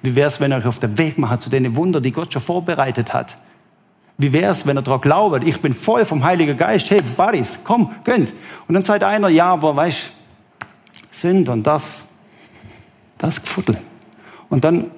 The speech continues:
kommst du auf einmal in Zweifel und sagst, stimmt's überhaupt, wenn Gott für uns ist, wer könnte gegen mich sein? Ich kenn viele, die gegen mich sind.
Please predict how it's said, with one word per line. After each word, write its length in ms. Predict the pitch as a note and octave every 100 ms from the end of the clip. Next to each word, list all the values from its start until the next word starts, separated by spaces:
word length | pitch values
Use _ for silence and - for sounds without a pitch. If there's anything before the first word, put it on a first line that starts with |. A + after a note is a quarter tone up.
| - -
kommst 280 | - F3 -
du 40 |
auf 80 | D3
einmal 300 | - E3+ D3
in 80 | C#3+
Zweifel 460 | - D3 E3+ D3+
und 100 | C#3+
sagst, 200 | A#2+ C3
stimmt's 300 | - E3 E3
überhaupt, 360 | D#3 B2+ A#2+ B2
wenn 140 | B2+
Gott 180 | A#2+ C3+
für 240 | - C#3 C#3
uns 160 | B2
ist, 180 | C3+ -
wer 140 | C3+
könnte 220 | A#2+ C3 A#2
gegen 240 | C3+ A#2+
mich 120 | A2
sein? 180 | B2+ A#2+
Ich 160 | D#3 -
kenn 160 | C#3+
viele, 260 | - E3 D3
die 120 | B2
gegen 280 | D#3 D#3 C3+
mich 160 | G#2+
sind. 300 | - A#2 G#2+